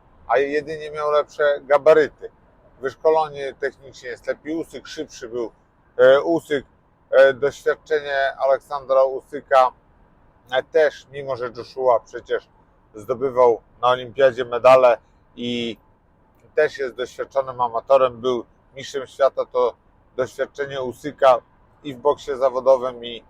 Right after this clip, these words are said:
i w boksie olimpijskim było zdecydowanie lepsze,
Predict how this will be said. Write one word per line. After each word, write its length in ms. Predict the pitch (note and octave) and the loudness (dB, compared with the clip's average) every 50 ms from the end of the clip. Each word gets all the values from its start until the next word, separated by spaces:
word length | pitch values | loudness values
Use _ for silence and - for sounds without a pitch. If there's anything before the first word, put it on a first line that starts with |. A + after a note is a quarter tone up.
| _ _ _ _ _ _ _ _ _ _ _ - | _ _ _ _ _ _ _ _ _ _ _ -14
i 100 | A#2+ A2+ | -12 -6
w 40 | G#2 | -2
boksie 300 | B2+ C3 - - - B2+ | 0 0 0 0 -4 -4
olimpijskim 600 | A#2+ A#2+ A#2 _ C3+ C3 A#2 - _ A2+ A#2 A2+ | -4 -6 -8 _ -18 -20 -20 -20 _ -20 -14 -8
było 180 | B2 C3 B2+ A2 | -4 -4 -4 -4
zdecydowanie 640 | G#2 B2 A2+ - _ - B2+ A2+ B2+ C#3 C3 B2+ | -6 -10 -12 -12 _ -10 -6 -4 -4 -4 -2 -2
lepsze, 420 | A#2+ B2 C3+ - _ - D3+ D3 | -4 -4 -4 -4 _ -4 -4 -4